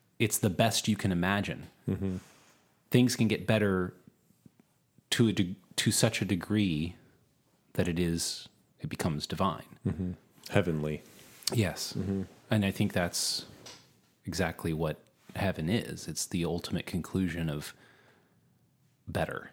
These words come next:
Speaker 2: It's interesting. As you're saying that, it's like, you know, even as our culture more and more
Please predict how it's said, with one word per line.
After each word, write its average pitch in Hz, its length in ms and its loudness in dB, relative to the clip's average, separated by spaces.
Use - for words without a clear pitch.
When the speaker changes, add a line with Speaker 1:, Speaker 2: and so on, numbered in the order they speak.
Speaker 2:
It's 135 160 0
interesting. 123 320 4
As 120 120 6
you're 127 80 6
saying 120 240 4
that, 90 100 2
it's 85 120 -2
like, 87 160 0
you 110 100 2
know, 101 120 2
even 117 260 2
as 98 180 2
our 92 200 4
culture 95 440 2
more 90 220 2
and 87 80 2
more 87 380 2